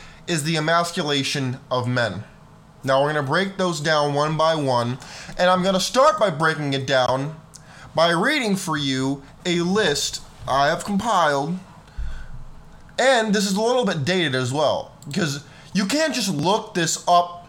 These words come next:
on the internet now. All you're gonna get is a bunch of lies and bullshit and garbage. So what I did was I actually looked into this in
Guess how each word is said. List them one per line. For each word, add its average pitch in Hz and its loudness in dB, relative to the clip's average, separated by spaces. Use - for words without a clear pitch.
on 156 0
the 143 -2
internet 143 -2
now. 139 4
All 113 2
you're 190 2
gonna 190 0
get 175 0
is 156 -2
a - -2
bunch 160 0
of 139 0
lies 151 2
and 123 -4
bullshit 139 -2
and 123 -4
garbage. 147 0
So - -4
what 160 4
I 277 4
did 143 -2
was 143 0
I 185 4
actually 190 2
looked 190 -2
into 170 0
this 139 -2
in 151 -2